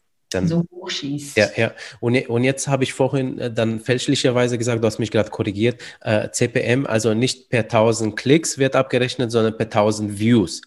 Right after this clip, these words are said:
Speaker 1: Also das ist inso-
Speaker 2: Impressions
Speaker 1: Im-,
Speaker 2: eigentlich,
Speaker 1: Impre-,
Speaker 2: ja.
Speaker 1: Impressions, ja genau, Impression. Also insofern besser für den Influencer, weil Impressions, äh, kriegst du eher hin als, äh, Klicks. Ähm, und,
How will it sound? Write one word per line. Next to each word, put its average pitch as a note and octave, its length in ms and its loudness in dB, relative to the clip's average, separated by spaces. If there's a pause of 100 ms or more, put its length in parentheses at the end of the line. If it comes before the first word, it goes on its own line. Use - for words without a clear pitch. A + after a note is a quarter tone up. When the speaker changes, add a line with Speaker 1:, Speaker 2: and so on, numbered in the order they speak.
Speaker 1:
Also F#2 360 0 (280)
das G2+ 160 -2
ist A3 180 2
inso- - 140 0
Speaker 2:
Impressions F3 460 -2
Speaker 1:
Im-, - 60 -10
Speaker 2:
eigentlich, C#3 280 4
Speaker 1:
Impre-, C#3 240 2
Speaker 2:
ja. C3 60 0
Speaker 1:
Impressions, A#2+ 560 2
ja G#2+ 120 6
genau, G2 220 0
Impression. G2+ 460 -2
Also G#2 180 0
insofern A#2 460 0 (200)
besser A#2 280 2
für A#2+ 140 -4
den A2 140 4
Influencer, B2 720 2 (260)
weil A2 280 4
Impressions, A2 840 -2
äh, A2 140 -6
kriegst - 300 -6
du A#2 80 -4
eher A2+ 220 4
hin A2+ 260 -4
als, F#2+ 440 -4
äh, F#2+ 640 -4
Klicks. - 440 0 (340)
Ähm, A#2+ 380 2
und, B2 260 0